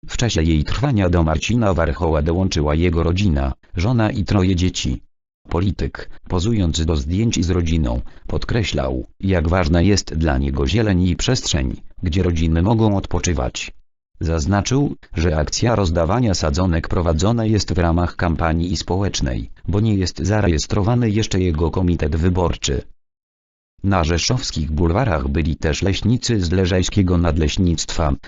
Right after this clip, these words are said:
z którymi mieszkańcy mogli porozmawiać o drzewach. Grabiec: „Oni są gorsi niż pandemia”. Politycy opozycji,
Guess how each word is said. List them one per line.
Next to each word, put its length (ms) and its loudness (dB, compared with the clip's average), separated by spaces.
z 120 -6
którymi 480 2
mieszkańcy 560 0
mogli 340 0
porozmawiać 800 0
o 160 -2
drzewach. 640 -2
Grabiec: 680 -2
„Oni 260 0
są 160 0
gorsi 380 0
niż 260 2
pandemia”. 600 0
Politycy 560 -2
opozycji, 720 0